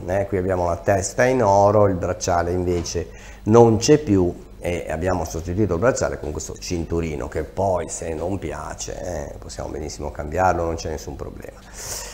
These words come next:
E fai vedere che lo stato di conservazione, che comunque è un orologio che abbiamo già visto, conosciamo, adatto al polso femminile, perché è un misura media, un trentuno millimetri,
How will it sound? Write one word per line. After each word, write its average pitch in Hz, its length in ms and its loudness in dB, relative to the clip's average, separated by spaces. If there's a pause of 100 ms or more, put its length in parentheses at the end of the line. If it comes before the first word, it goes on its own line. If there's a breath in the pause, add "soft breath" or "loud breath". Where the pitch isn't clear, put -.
(160 loud breath)
E 110 840 8
fai 117 200 6
vedere 110 320 6
che 104 60 6
lo 104 80 4
stato 107 260 4
di 104 60 4
conservazione, 147 800 6
che 87 80 -10
comunque 87 560 -2
è 76 80 -8
un 78 80 -4
orologio 87 320 -2
che - 60 -8
abbiamo 90 280 0
già 117 140 4
visto, 120 420 4
conosciamo, 98 1040 0 (320 loud breath)
adatto 120 520 12
al 107 120 8
polso 117 380 4
femminile, 160 800 12
perché 107 180 4
è - 20 6
un 107 80 6
misura 110 340 6
media, 147 400 12
un 131 80 8
trentuno 107 380 4
millimetri, 131 800 8